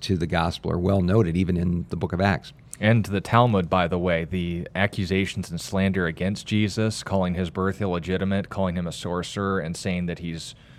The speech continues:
Speaker 2: well, in a state of hellfire I won't describe for you right now, is, of course, on the basis of what? Them admitting to him having been claimed very early on, at least during the time of the Talmud,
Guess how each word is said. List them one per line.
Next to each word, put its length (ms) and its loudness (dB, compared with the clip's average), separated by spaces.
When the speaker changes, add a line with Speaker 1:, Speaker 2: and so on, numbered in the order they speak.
Speaker 2:
well, 300 0
in 140 -4
a 80 -2
state 280 -2
of 100 -6
hellfire 440 2
I 60 0
won't 240 -4
describe 400 -2
for 100 -8
you 100 -4
right 240 -2
now, 300 2
is, 300 4
of 160 0
course, 420 4
on 200 6
the 80 2
basis 480 0
of 120 -4
what? 380 4
Them 320 0
admitting 720 2
to 480 -2
him 420 4
having 400 2
been 220 -2
claimed 480 2
very 260 2
early 340 0
on, 300 2
at 160 -6
least 360 -6
during 240 2
the 60 -2
time 240 -2
of 60 -2
the 80 -2
Talmud, 480 2